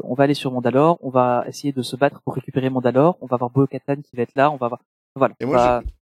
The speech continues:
Speaker 1: ça annonce
Speaker 2: je
Speaker 1: du
Speaker 2: sais pas
Speaker 1: lourd.
Speaker 2: si tu l'as ressenti, si vous l'avez ressenti quand vous avez regardé le, le trailer, mais j'ai vraiment l'impression que, que Grogu, euh, prend une importance dans, euh, de par ses pouvoirs. En fait, j'ai vraiment l'impression que c'est, c'est encore beaucoup plus mis en avant,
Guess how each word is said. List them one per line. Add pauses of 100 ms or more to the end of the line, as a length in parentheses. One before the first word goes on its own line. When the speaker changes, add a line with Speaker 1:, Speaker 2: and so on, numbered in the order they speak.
(140)
Speaker 1:
ça
annonce
Speaker 2:
je
Speaker 1:
du
Speaker 2:
sais
pas
Speaker 1:
lourd.
Speaker 2:
si
tu
l'as
ressenti,
si
vous
l'avez
ressenti
quand
vous
avez
regardé
le,
le
trailer, (340)
mais
j'ai
vraiment
l'impression
que, (140)
que
Grogu, (440)
euh, (100)
prend
une
importance
dans, (340)
euh,
de
par
ses
pouvoirs. (180)
En
fait,
j'ai
vraiment
l'impression
que
c'est,
c'est
encore
beaucoup
plus
mis
en
avant,